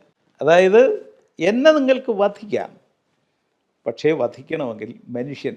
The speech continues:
അപ്പം മനുഷ്യൻ ആരാണെന്ന് വാൽമീകി നിർവചിച്ചു. ഒരു മനുഷ്യനെ സൃഷ്ടിച്ചാലേ ഇയാളുടെ തെറ്റുകൾക്ക് ശിക്ഷയുള്ളൂ. അപ്പോൾ ഒരു മനുഷ്യനെ ച-, സൃഷ്ടിക്കണമെങ്കിൽ വെറുതെ സൃഷ്ടിക്കാൻ പറ്റുകയില്ല.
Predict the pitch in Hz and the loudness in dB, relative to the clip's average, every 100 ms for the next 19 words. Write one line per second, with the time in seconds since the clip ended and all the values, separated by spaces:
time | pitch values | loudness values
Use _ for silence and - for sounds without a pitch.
0 | - - 185 165 165 190 240 - 240 165 | -12 -8 -6 -6 -6 -6 -8 -2 -2 -2
1 | 143 151 165 143 113 101 104 113 _ _ | -6 -6 -6 -6 -8 -14 -18 -20 _ _
2 | _ - 117 123 127 - 127 120 120 107 | _ -12 -8 -6 -8 -12 -14 -10 -12 -12
3 | 95 95 98 _ _ _ _ _ _ _ | -16 -18 _ _ _ _ _ _ _ _
4 | _ _ _ _ _ _ _ _ _ _ | _ _ _ _ _ _ _ _ _ _
5 | _ 139 170 165 165 196 226 233 226 - | _ -8 -6 -4 -4 -2 -2 -2 -4 -12
6 | 143 _ 196 180 127 110 113 - _ _ | -14 _ -10 -6 -6 -6 -10 -12 _ _
7 | 127 131 135 135 - - 120 _ 151 117 | -12 -10 -8 -10 -14 -16 -16 _ -12 -12
8 | - 117 - 110 _ - - _ _ _ | -14 -18 -18 -20 _ -20 -20 _ _ _
9 | _ _ _ _ _ _ _ _ _ _ | _ _ _ _ _ _ _ _ _ _
10 | _ _ 120 180 214 190 202 233 269 262 | _ _ -2 2 2 2 -2 -2 0 0
11 | 247 185 - 175 - 208 190 180 156 160 | -2 -10 -12 -12 -8 -6 -4 -4 -6 -8
12 | 175 151 165 190 175 147 175 160 135 98 | -6 -4 -4 -6 -8 -12 -10 -8 -8 -8
13 | 95 | -12